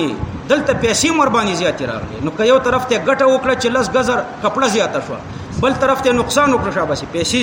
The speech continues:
زیاتې شوه، فکان نفعا، نو دا زیادت د زراع نفع ده، یشوبه ضرر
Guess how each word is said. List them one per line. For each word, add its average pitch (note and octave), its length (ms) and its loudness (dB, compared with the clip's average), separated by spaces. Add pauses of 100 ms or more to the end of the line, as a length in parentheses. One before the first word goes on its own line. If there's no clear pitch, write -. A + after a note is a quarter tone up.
زیاتې E3+ 220 -2
شوه، - 180 -8 (460)
فکان A3+ 440 2
نفعا، A#3 280 2
نو A#3 180 2
دا A3+ 160 2
زیادت G3+ 360 2 (100)
د G3 60 0
زراع G3 400 2
نفع G3+ 340 0
ده، G3 180 2 (320)
یشوبه G#3+ 800 2
ضرر G3+ 300 4